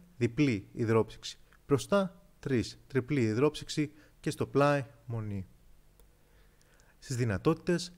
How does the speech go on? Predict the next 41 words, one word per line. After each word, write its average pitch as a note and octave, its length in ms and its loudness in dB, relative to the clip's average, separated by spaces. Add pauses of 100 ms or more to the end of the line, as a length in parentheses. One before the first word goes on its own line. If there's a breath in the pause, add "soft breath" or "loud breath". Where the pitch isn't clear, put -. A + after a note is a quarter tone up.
(140)
έχουμε C3 380 0
audio, D3+ 400 2 (200)
να D3 100 0
μπορεί C3+ 240 6
να C3 120 2
βάλει B2+ 240 2
από B2 200 -2
το A#2 280 -2 (240 loud breath)
μπροστά C3+ 460 2
μέρος B2 380 0
του - 80 -10
υπολογιστή A#2 760 -2 (300 soft breath)
τα E3+ 100 -2
ακουστικά D#3 580 0
του, E3+ 240 -6
στο - 200 -4
πράσινο A#2 460 2
και A#2 140 -8
κόκκινο A2+ 360 -2
αντίστοιχα, C#3 640 -2 (520 soft breath)
U D3 160 4
S B2 140 -4
B C#3 160 2 (200)
δύο D3 260 4
κόμμα C3 180 -2
μηδέν F3 360 -2 (300 soft breath)
και G#3 100 -4
τρία D3+ 280 0
κόμμα C3 220 0
μηδέν, A2 360 -2 (460 soft breath)
για D#3 100 0
υποστήριξη D3 500 0
και D3 100 2
παλιότερων A#2 580 0
U - 20 0
S C3 200 -6
B, G3 140 -6 (240)
αλλά G3 240 2
και F3 140 -4
για B2+ 140 2
καινούρια. G#2+ 560 -6